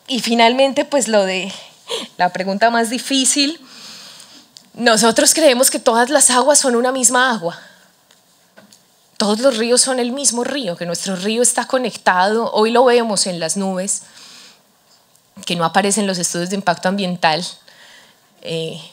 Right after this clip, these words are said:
no sé, porque los científicos de las nubes creen que no son los mismos de, del río, no sé. Pero,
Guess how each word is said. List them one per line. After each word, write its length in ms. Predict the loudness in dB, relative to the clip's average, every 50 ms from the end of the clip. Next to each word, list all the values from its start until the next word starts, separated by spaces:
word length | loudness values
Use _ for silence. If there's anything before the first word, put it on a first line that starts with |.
| _ _ _ _ _
no 180 | -12 -8 -4 -2
sé, 300 | 0 2 2 0 0 -4
porque 220 | -10 -12 -10 -8
los 160 | -4 -2 0 0
científicos 500 | 0 -2 -2 -4 -6 -6 -4 -4 -4 -2
de 80 | -2
las 220 | -2 -4 -4 -4 -4
nubes 260 | -4 -4 -4 -4 -4
creen 200 | -6 -6 -6 -6
que 100 | -6 -6
no 80 | -6
son 160 | -4 -4 -6 -6
los 140 | -6 -6
mismos 260 | -6 -6 -6 -6 -6 -6
de, 300 | -4 -4 -4 -6 -6 -6
del 180 | -6 -6 -6
río, 280 | -4 -4 -4 -4 -2 -4
no 120 | -4 -6
sé. 260 | -6 -6 -8 -10 -12 -14 -18 -20 -20 -20 -20 -20 -20 -20 -20 -20 -20 -20 _ _
Pero, 460 | 0 2 4 4 4 4 4 4 4